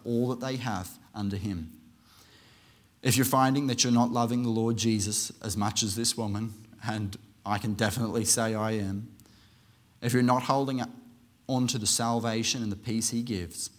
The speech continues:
I'd encourage you to get real humble tonight, to remember that all that Jesus has saved you from,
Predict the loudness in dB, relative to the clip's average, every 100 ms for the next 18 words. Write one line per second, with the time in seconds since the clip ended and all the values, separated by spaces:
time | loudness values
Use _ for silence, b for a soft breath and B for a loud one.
0 | _ B B B 2 4 4 2 0 -2
1 | -2 -4 -2 -4 -4 -4 -4 -2 -2 -4
2 | -4 -8 -8 -10 -14 -20 _ _ B B
3 | B -2 4 4 6 4 2 0 -2 -2
4 | -2 -2 -4 -6 -2 2 4 2 0 -2
5 | -2 0 -2 -2 -2 -2 -6 -6